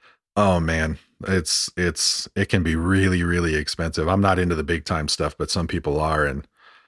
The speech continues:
you know, the Shohei Ohtani stuff and the, and the Mike Trout and the, the big time big leaguers who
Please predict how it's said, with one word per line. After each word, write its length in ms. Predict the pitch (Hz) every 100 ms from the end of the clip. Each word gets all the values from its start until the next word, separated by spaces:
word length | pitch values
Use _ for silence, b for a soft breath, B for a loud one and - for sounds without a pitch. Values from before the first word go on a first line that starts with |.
| b _
you 80 | 90
know, 120 | 85
the 60 | 78
Shohei 500 | - 104 90 92 85
Ohtani 400 | 80 98 90 92
stuff 400 | - 98 90 -
and 80 | 82
the, 300 | 76 80 73 -
and 140 | 85 78
the 120 | 76
Mike 260 | 82 87
Trout 400 | - 92 82 90
and 100 | -
the, 140 | 78 76 _ -
the 180 | 80
big 280 | 76 98 92
time 300 | - 98 95
big 200 | 82 87
leaguers 520 | 87 85 87 90 85
who 280 | - 73 76